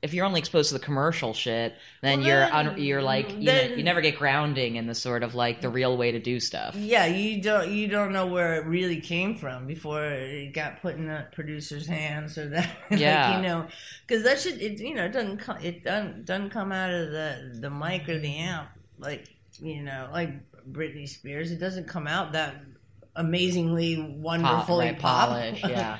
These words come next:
Speaker 2: <laughs> Yeah.
Speaker 1: You know, you mentioned, like, pop things that you like,
Speaker 2: Yeah.
Speaker 1: um, and I wonder, though, what are, are there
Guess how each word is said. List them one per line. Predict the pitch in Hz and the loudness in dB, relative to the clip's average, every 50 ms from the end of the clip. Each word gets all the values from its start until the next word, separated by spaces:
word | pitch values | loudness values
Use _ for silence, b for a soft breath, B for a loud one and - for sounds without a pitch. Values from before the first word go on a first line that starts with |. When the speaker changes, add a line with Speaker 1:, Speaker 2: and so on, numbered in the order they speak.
| - - | -10 -14
Speaker 2:
<laughs> | - - | -6 -2
Yeah. | 214 202 196 170 160 160 - - B B B B B B B - - 180 | 0 2 2 2 0 -4 -8 -14 B B B B B B B -14 -6 0
Speaker 1:
You | 214 214 | 2 4
know, | 196 | 4
you | 185 175 175 | 4 2 2
mentioned, | 170 175 175 175 175 - 165 156 147 143 139 131 | 4 4 4 4 2 2 0 0 0 0 0 2
like, | 139 135 131 131 - - | 4 4 4 4 0 0
pop | 156 147 135 139 - - | 4 4 4 4 2 0
things | - 143 131 127 127 127 123 127 - - | -2 -2 0 0 0 -2 -2 -2 -4 -2
that | - 123 120 113 - | -2 -2 -2 -2 -2
you | 131 131 127 123 | -2 -2 0 0
like, | 127 120 123 120 120 120 120 117 117 - 156 | 2 4 2 2 2 0 -2 -4 -4 -4 -2
Speaker 2:
Yeah. | 175 123 123 120 120 | 0 2 2 2 2
Speaker 1:
um, | 117 120 120 - - _ _ _ _ - | 0 -2 -4 -6 -10 _ _ _ _ -2
and | 131 131 127 123 123 123 123 123 117 104 - | 0 2 2 2 0 0 -2 -4 -4 -6 -6
I | - 123 127 | -2 0 0
wonder, | 127 127 131 127 131 131 131 127 | 2 2 2 0 0 0 -2 0
though, | 131 127 127 | 0 0 0
what | 120 123 135 135 135 - 139 | 2 4 4 4 4 4 2
are, | 131 131 131 127 127 123 - | 2 2 2 2 2 4 4
are | 139 143 143 143 | 6 6 6 4
there | 135 139 131 127 123 123 123 120 117 | 4 2 2 2 2 2 2 0 -2